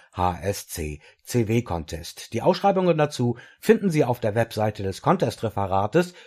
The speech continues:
sowie mittels der Contest-Termintabelle, in der C Q D L, in der Oktoberausgabe zehn einundzwanzig auf Seite vierundsechzig und in der aktuellen Ausgabe elf einundzwanzig auf Seite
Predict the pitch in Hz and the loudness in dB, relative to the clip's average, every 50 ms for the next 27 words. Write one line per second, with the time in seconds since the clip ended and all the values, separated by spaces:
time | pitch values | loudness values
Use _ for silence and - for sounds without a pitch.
0 | - _ - 170 220 202 208 196 175 160 156 156 139 135 120 - - 117 107 104 | -16 _ 0 2 2 2 2 2 2 2 2 2 2 0 0 0 -2 -2 -2 -2
1 | - - 113 117 110 110 107 - - - 92 90 107 139 160 151 147 127 120 120 | -2 -2 -4 -2 -2 -2 -4 -4 -4 -6 -6 -2 -2 -2 -2 0 0 -2 0 2
2 | 117 113 117 113 110 110 - - - - - - - 226 247 226 208 208 - 165 | 2 4 4 2 2 0 -4 -12 -20 -20 -12 -4 2 4 6 6 4 4 2 0
3 | 156 156 - - 139 131 120 117 110 113 123 131 131 131 147 147 196 185 170 139 | 0 -2 -2 -6 -4 -2 -2 -2 0 2 4 4 4 4 4 4 4 4 4 6
4 | 131 131 - - - 143 147 139 131 117 107 113 117 - - - 113 107 104 107 | 4 2 0 2 0 2 4 4 2 2 2 0 0 -2 -2 -2 0 2 2 2
5 | 101 104 101 95 - - 117 113 113 113 - - 98 101 101 98 101 - - 101 | 2 2 0 -2 -2 -2 0 0 0 0 -2 -4 -4 -4 -4 -4 -4 -4 -4 -4
6 | 101 107 - - 98 - - 104 98 - - 104 98 98 90 - 90 85 - - | -4 -4 -4 -8 -10 -8 -8 -8 -6 -4 -2 -2 -2 -2 -2 -2 -4 -4 -4 -8
7 | - - - - - 113 107 92 85 87 82 107 131 147 - - - - 143 143 | -18 -20 -20 -12 -4 -2 0 0 0 0 2 2 0 0 0 -4 -2 0 0 0
8 | 135 - - - - - - - - 208 226 214 208 180 151 131 131 135 - - | 0 -2 -10 -20 -20 -20 -6 0 4 4 6 6 6 4 4 4 2 0 2 4
9 | 143 123 120 120 120 110 98 107 104 - - - 104 98 98 104 98 - - 110 | 4 6 6 4 2 2 0 -2 -4 -4 -4 -2 -2 -2 -2 -4 -4 -2 2 2
10 | 120 120 117 - - - - - - 110 107 104 98 101 - - - 90 90 90 | 4 4 2 0 -6 -20 -20 -10 -6 -4 -2 -2 -2 -4 -4 -4 -4 -4 -4 -4
11 | - - 101 - - - 165 170 - - 90 85 90 - 123 131 | -6 -8 -10 -6 0 2 2 2 2 0 -4 -4 -2 0 0 -2